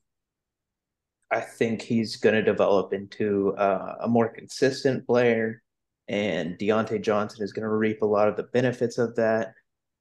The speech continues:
Chase Claypool gone to the Bears. Maybe, um, we saw his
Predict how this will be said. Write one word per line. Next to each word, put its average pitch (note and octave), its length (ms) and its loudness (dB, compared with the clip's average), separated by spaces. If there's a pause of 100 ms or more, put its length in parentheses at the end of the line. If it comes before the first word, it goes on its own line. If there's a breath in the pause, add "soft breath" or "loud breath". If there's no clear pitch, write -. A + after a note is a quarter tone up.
(160)
Chase G#2 280 0
Claypool B2+ 960 2 (400)
gone A2+ 320 -4
to A2 60 -4
the A2+ 100 -6
Bears. A#2+ 800 2 (100)
Maybe, G#2+ 540 -2
um, G2 560 0
we A2+ 100 0
saw A#2 320 4
his A2+ 480 -2